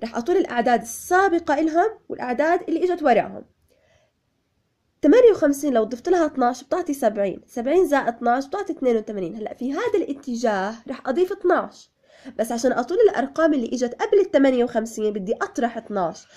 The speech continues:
فثمانية وخمسين ناقص اثناش ستة وأربعين، ستة وأربعين ناقص اثناش، أربعة. هلا السؤال السابع مهم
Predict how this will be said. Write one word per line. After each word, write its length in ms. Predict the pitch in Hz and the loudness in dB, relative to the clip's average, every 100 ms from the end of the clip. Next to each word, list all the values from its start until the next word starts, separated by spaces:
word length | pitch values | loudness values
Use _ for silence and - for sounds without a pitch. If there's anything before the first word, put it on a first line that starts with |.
| - - | -18 -6
فثمانية 340 | 240 277 359 | 2 4 6
وخمسين 380 | 339 254 254 269 | 4 0 -2 0
ناقص 320 | 262 247 240 | 0 -2 -6
اثناش 320 | 233 240 214 220 | -8 0 0 0
ستة 300 | 233 233 220 | -6 -4 -2
وأربعين، 500 | 214 196 220 285 320 | 0 -2 -4 -4 -4
ستة 280 | 320 - | -8 -6
وأربعين 320 | 208 214 220 214 | -4 -2 -4 -4
ناقص 360 | 208 220 - | -4 -6 -18
اثناش، 400 | - 214 208 233 _ _ _ - | -6 -2 -2 -4 _ _ _ 0
أربعة. 580 | 220 208 202 190 202 214 - _ _ _ _ _ _ _ _ _ _ _ _ _ _ _ - | 0 2 -2 -2 -4 -6 -14 _ _ _ _ _ _ _ _ _ _ _ _ _ _ _ -12
هلا 180 | 220 247 | -10 -8
السؤال 480 | - - 285 330 285 | -8 -2 0 2 0
السابع 580 | 277 262 262 262 240 | -2 -4 -2 0 0
مهم 520 | 233 202 240 196 - | -2 -4 -2 -2 -4